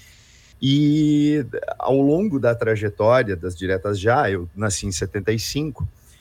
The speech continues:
ah, o meu pai me levou num comício em Nova Prata, em, pelas Diretas Já, em oitenta e dois, e depois, ah,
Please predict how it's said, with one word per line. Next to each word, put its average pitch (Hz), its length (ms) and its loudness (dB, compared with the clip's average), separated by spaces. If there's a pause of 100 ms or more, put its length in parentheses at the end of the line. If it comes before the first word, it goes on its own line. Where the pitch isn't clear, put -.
(200)
ah, 95 340 -2
o 71 100 -8
meu 101 180 -2
pai 104 180 2
me 104 80 -2
levou 110 420 4
num 95 200 -4
comício 98 580 -2
em - 20 -6
Nova 85 280 -6
Prata, 95 400 -6
em, 82 120 -10 (640)
pelas 85 240 -6
Diretas 87 720 -4
Já, 92 220 4
em 85 60 -4
oitenta 82 320 -8
e 80 40 -12
dois, 113 480 -2 (840)
e 135 60 -2
depois, 151 680 6
ah, 104 420 4